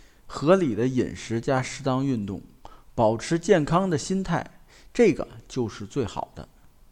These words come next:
好，本期节目到此结束。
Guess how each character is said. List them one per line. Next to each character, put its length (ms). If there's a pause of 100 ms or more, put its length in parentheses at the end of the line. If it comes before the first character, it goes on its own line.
(1080)
好， 260
本 320
期 160
节 200
目 240
到 200
此 140
结 200
束。 240